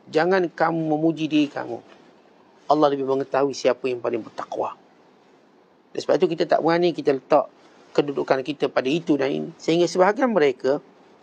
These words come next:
bila Allah zahirkan karamah, mereka tidak kata itu karamah. Mereka kata, "Mana tahu itu adalah istidraj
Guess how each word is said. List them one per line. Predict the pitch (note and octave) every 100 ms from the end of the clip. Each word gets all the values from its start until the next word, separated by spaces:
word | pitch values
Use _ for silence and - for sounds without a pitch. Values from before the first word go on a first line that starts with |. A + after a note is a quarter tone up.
| _ _ _ _ - - - - -
bila | E3 E3+
Allah | F#3 F#3+
zahirkan | F3 G3+ G#3+ G3
karamah, | F#3 F3 G3 G#3+ E3 C3+ - - -
mereka | E3 F3
tidak | F3 D3+ -
kata | - C#3
itu | - C3+
karamah. | B2+ B2 A2+ - - _ _ _ _ _ _ _ _ _ _ _ _ _ _ _ _ - _ _ _ _ _ _ -
Mereka | B2 B2+
kata, | D3 D3 E3
"Mana | D#3 D3
tahu | C#3 F3+ F3+
itu | - D#3
adalah | C#3+ D3
istidraj | - D3 B2+ D3+ G#3+ - -